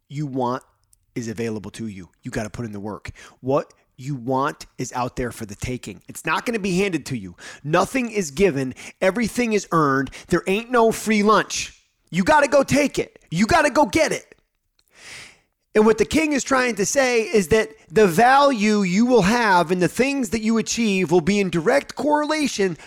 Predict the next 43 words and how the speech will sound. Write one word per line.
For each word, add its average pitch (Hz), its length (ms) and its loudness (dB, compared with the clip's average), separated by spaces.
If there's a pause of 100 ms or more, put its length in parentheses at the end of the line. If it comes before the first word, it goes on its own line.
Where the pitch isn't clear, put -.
(120)
to 143 100 0
what 139 340 0
you 135 160 -8
give 123 420 -6 (140)
to - 80 -8
get 117 300 -12
it. - 260 -20 (1300)
So - 160 -14
there 104 100 -10
ain't 135 140 -10
no 127 120 -8
free 123 220 -8
lunch. - 440 -12 (580)
You 107 100 -14
gotta 127 140 -4
put 139 160 -6
in 135 80 -4
the 135 80 -6
work. 123 400 -10 (720)
And 117 100 -6
as 95 140 -10
we 156 220 -6
are 165 260 -4
heading 151 420 -6 (260)
down 135 280 -4
the 113 80 -6
home 143 360 -4
stretch 101 420 -10
here 104 280 -8 (220)
in 123 100 -8
two 147 180 -6
thousand 139 420 -4
and 120 100 -8
twenty-two, 139 440 -4
there's 151 160 -4
only 175 220 -6
seventy-one 156 640 -6
days 147 300 -4
left. 143 280 -6 (180)
One 180 280 2
day, 165 260 -2 (140)
seventy-one 180 680 -2
times 139 460 -4